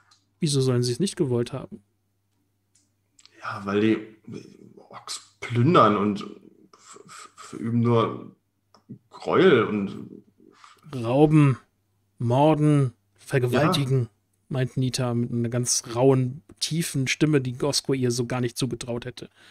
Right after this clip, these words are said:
Speaker 2: Ja.
Speaker 1: Oh, ich sehe schon, ich habe einen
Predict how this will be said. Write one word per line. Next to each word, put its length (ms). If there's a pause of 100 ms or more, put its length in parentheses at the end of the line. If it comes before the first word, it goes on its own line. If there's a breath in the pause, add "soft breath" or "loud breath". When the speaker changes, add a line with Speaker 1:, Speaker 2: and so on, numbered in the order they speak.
(1800 soft breath)
Speaker 2:
Ja. 560 (2500)
Speaker 1:
Oh, 140
ich 140
sehe 180
schon, 240
ich 160
habe 220
einen 340